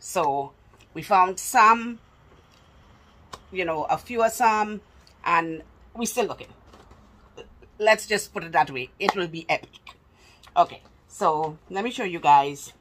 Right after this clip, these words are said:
what I got. Um, I'm gonna show you guys some, some stuff that I got for,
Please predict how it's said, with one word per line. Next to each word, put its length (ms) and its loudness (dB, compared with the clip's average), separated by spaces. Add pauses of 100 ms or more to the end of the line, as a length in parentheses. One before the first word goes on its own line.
(200)
what 180 -4
I 120 -2
got. 160 -12 (680)
Um, 480 0 (240)
I'm 120 -4
gonna 180 -6
show 200 -12
you 140 -12
guys 480 0 (220)
some, 640 -2 (1160)
some 280 -6
stuff 340 -4
that 100 -4
I 140 0
got 200 0
for, 300 -4